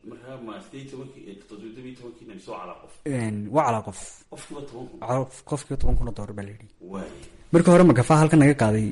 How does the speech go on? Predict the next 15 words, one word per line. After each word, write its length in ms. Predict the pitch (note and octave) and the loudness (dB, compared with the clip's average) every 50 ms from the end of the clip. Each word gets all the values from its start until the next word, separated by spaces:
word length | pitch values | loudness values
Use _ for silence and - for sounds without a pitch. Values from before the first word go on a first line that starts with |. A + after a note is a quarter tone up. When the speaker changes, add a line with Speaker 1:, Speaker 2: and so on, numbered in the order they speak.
| - - | -6 -8
Speaker 2:
been 240 | - A#2 A#2+ C3 | -2 2 4 4
buu 100 | C3+ C3 | 6 4
noo 120 | A#2 A#2+ A#2+ | 4 2 0
sheegay, 240 | - - A#2 A2+ A2+ | 0 0 0 0 0
wuxuu 160 | A2 - A2+ | 0 0 2
nagu 140 | A2 A2 A2+ | 2 4 4
lahaa 160 | G#2+ G#2 G2+ | 4 2 2
lix 140 | A2 A2+ - | 0 0 0
kun 120 | - - G#2+ | 0 0 0
baa 100 | G2+ G2+ | 0 0
la 60 | G2+ | 0
iska 160 | - - - | -2 -4 -4
qaadaa, 360 | - G#2 G2+ G#2 G#2 G#2 G#2 - - - - - - - - - - - - | -6 -4 -4 -2 -2 -4 -4 -6 -10 -16 -20 -20 -20 -20 -20 -20 -20 -10 -4
way 180 | A2+ A2+ A2+ G#2+ | 0 2 2 2
fududahay, 560 | - - A2+ A2+ G#2 G#2+ G2 G2 G2 G2+ | 0 -2 -4 -4 -2 -2 -2 -2 0 -2